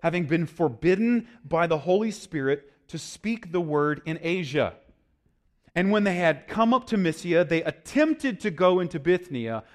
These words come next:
but the Spirit of Jesus did not allow them. So let's stop right there. This is weird, right? Because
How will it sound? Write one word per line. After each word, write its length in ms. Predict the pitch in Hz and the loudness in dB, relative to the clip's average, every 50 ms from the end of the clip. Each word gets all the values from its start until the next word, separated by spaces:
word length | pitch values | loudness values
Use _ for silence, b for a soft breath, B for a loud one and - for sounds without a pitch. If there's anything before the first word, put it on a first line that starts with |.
| b b _ | b b _
but 200 | 269 262 233 - | 2 2 2 2
the 80 | 196 175 | -4 -8
Spirit 380 | - - - 190 175 160 147 | -8 -4 2 4 4 4 4
of 120 | 143 135 - | 0 -2 -6
Jesus 680 | - 214 254 269 233 139 131 131 131 131 - - - b b b b b b _ | -6 -2 2 2 2 2 0 -4 -6 -6 -10 -14 -20 b b b b b b _
did 220 | 156 170 156 127 | -4 -4 -2 -2
not 260 | 143 147 139 135 147 - | -2 0 0 0 0 0
allow 400 | 127 131 139 151 156 156 143 131 | 0 0 2 2 4 4 2 2
them. 140 | 110 101 98 | 0 -4 -8
So 140 | - 170 170 | -4 -4 -4
let's 120 | 160 - | -4 -4
stop 300 | - - 233 233 233 226 | 2 4 4 4 6 4
right 180 | 208 185 180 185 | 2 2 2 2
there. 140 | 180 170 | 0 0
This 200 | 156 202 202 - | 0 -2 -4 -4
is 160 | 214 190 139 151 | -6 -6 -6 -4
weird, 360 | 165 214 220 180 135 113 104 | -2 0 0 0 0 0 2
right? 200 | 131 151 180 175 | 2 2 2 2
Because 320 | 156 160 - 175 165 - | -2 -2 -2 -2 -4 -4